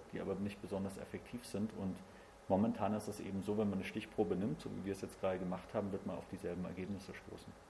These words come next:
Ähm, im Wesentlichen deswegen, weil Unternehmen zwei Sprachen sprechen. Die haben einerseits ihre, äh, C-S-R-Linie, ihre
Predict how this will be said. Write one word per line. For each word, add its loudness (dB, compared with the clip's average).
Ähm, 10
im 8
Wesentlichen 10
deswegen, 4
weil 12
Unternehmen 8
zwei 10
Sprachen 6
sprechen. -2
Die 0
haben 2
einerseits 8
ihre, 8
äh, 0
C-S-R-Linie, 4
ihre 0